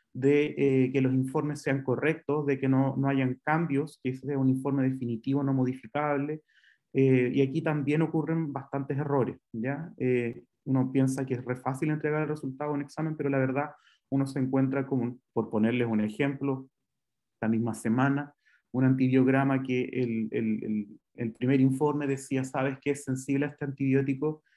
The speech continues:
y el segundo informe decía que era resistente. Entonces ahí la pregunta es, "¿qué pasó en el laboratorio? ¿A quién le creo?", si no deberían haber habido cambio en ese informe.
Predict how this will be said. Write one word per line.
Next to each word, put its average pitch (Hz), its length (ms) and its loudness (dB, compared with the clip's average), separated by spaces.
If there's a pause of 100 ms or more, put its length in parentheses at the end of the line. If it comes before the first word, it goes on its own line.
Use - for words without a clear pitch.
(180)
y 135 80 -2
el 135 60 2
segundo 139 420 0
informe 143 680 -2
decía 127 280 -4
que 127 80 0
era 135 120 4
resistente. 131 580 -2
Entonces 131 400 -2
ahí 131 160 4
la 135 120 2
pregunta 135 340 0
es, - 120 -16
"¿qué 139 100 0
pasó 139 580 -2
en 143 80 -2
el 143 120 0
laboratorio? 147 600 2
¿A 123 40 -2
quién 131 160 2
le 131 100 2
creo?", 135 320 0
si - 140 -8
no 131 140 2
deberían 127 400 0
haber 131 200 2
habido 131 300 0
cambio 131 280 -4
en 127 60 -8
ese 120 160 -10
informe. 123 360 -10